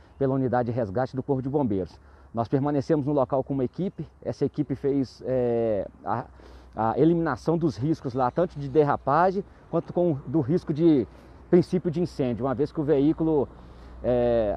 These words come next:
apresentou sinais lá de princípio de incêndio. É, logo depois a Polícia Rodoviária Federal foi, ficou responsável pelo local para as atividades de praxe. E agora tivemos a infelicidade agora na parte da manhã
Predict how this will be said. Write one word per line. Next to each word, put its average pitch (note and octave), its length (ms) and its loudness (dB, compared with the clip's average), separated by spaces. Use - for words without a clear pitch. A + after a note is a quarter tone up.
apresentou F3+ 600 0
sinais D3+ 460 0
lá C3+ 160 0
de B2+ 100 -6
princípio C#3 380 -6
de C#3+ 80 -2
incêndio. G#2+ 420 -4
É, A#2+ 260 0
logo C#3+ 200 4
depois D#3 280 2
a D#3 60 -2
Polícia C#3+ 180 -6
Rodoviária C3+ 340 0
Federal B2 480 0
foi, B2+ 180 0
ficou C3+ 240 -2
responsável C3 520 0
pelo C3+ 160 -2
local D3+ 420 2
para D#3 280 2
as D3 100 -2
atividades C3+ 440 -2
de C#3+ 80 -8
praxe. G#2 380 -6
E C#3 80 0
agora D#3 300 6
tivemos E3+ 460 -2
a E3 40 2
infelicidade D3 640 -2
agora C3 480 -2
na B2+ 140 -6
parte A#2+ 300 -6
da C#3 80 -2
manhã D3 360 0